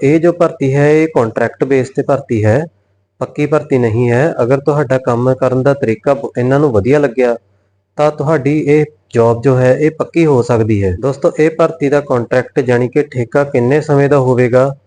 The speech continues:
ਇਹ ਜਾਣਕਾਰੀ ਇਹਨਾਂ ਨੇ ਨੋਟੀਫਿਕੇਸ਼ਨ ਦੇ ਵਿੱਚ ਨਹੀਂ ਦਿੱਤੀ ਹੋਈ। ਸੋ ਹੋ ਸਕਦਾ ਵੀ ਇਹ ਜੋ ਨੌਕਰੀ ਹੈ,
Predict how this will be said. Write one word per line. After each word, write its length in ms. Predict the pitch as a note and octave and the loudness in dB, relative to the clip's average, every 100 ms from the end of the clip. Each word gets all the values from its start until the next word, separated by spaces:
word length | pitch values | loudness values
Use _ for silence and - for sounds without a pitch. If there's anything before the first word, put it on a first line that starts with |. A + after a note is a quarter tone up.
| _ _ _ _ | _ _ _ _
ਇਹ 140 | D3 D#3+ | -6 -2
ਜਾਣਕਾਰੀ 560 | C#3+ C3 B2+ C3+ D3 | 2 0 0 0 2
ਇਹਨਾਂ 320 | D#3 C3+ C3 C#3 | 0 0 2 2
ਨੇ 120 | D3+ | 2
ਨੋਟੀਫਿਕੇਸ਼ਨ 680 | B2 A2 B2+ - B2+ C#3+ C#3 | 2 0 -2 -2 -2 -2 0
ਦੇ 100 | C#3 | 0
ਵਿੱਚ 240 | B2+ - | 0 0
ਨਹੀਂ 260 | C3+ G#2+ A2 | 0 0 -2
ਦਿੱਤੀ 340 | A#2 - D3 | -4 -2 0
ਹੋਈ। 280 | C#3 D3+ E3 | 2 0 -2
ਸੋ 160 | - D#3+ | 0 0
ਹੋ 200 | C3 C#3 | 2 0
ਸਕਦਾ 460 | C#3 C#3 C3+ D3 | 0 0 2 2
ਵੀ 160 | C#3+ C#3 | 2 0
ਇਹ 360 | C#3+ C3+ B2+ B2+ | 0 0 2 2
ਜੋ 340 | C#3 C#3+ C#3+ | 2 4 2
ਨੌਕਰੀ 480 | B2+ A2 G#2 C3+ B2+ | 2 0 0 0 2
ਹੈ, 240 | A#2 A2 | 2 0